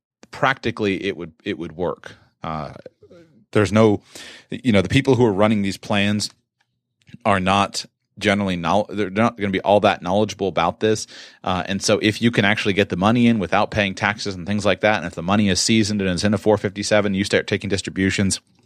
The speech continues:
it's unlikely practically that anybody's ever gonna, uh, that it's ever gonna be a problem. Uh, so if the funds allow that transfer, then I, then I would say practically you could probably do it. Now, technically, I,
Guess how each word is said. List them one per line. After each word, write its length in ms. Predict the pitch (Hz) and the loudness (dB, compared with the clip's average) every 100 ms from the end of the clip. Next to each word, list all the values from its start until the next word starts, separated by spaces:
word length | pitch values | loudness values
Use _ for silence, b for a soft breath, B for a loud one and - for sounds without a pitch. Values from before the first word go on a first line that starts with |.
| _ _ _ _ - | _ _ _ _ -6
it's 180 | 107 117 | -2 0
unlikely 520 | - 117 98 95 95 | 2 2 4 2 0
practically 640 | 87 107 92 - - 87 80 B B B B | -4 0 0 -2 -4 -4 -4 B B B B
that 120 | 95 | 0
anybody's 420 | 90 85 87 85 | 2 0 -2 -2
ever 200 | 85 80 | -2 -6
gonna, 380 | 78 82 78 76 | -6 -6 -6 -8
uh, 280 | - 87 82 73 - | -6 -4 -4 -8 -4
that 120 | 98 | -2
it's 120 | 87 | 0
ever 140 | 92 85 | -2 -2
gonna 160 | 85 | -6
be 120 | 76 | -6
a 40 | 78 | -8
problem. 460 | - 71 71 - - B B B | -6 -8 -8 -14 -16 B B B
Uh, 160 | - 78 | -8 -4
so 180 | - 101 | -2 2
if 220 | 127 135 | 2 2
the 120 | - | 0
funds 320 | - 120 120 107 | 0 2 2 2
allow 320 | 90 92 123 | 2 2 2
that 180 | 113 - | 2 0
transfer, 480 | - 139 143 175 | -6 -6 -4 -2
then 140 | 156 104 | 0 0
I, 120 | 101 - - | -2 -6 -16
then 300 | - 101 95 | -2 0 2
I 80 | 82 | 0
would 120 | 101 | 0
say 100 | 90 | -2
practically 600 | - - 143 - 117 104 | -8 0 0 -2 -8 -6
you 140 | 98 87 | -4 -6
could 120 | 80 | -10
probably 300 | - 87 82 | -8 -6 -8
do 220 | 73 78 | -10 -10
it. 100 | - B B B | -12 B B B
Now, 120 | 95 | -6
technically, 680 | 90 - 143 - 165 - 165 | -4 -2 -4 -2 -6 -2 -2
I, 100 | - | 0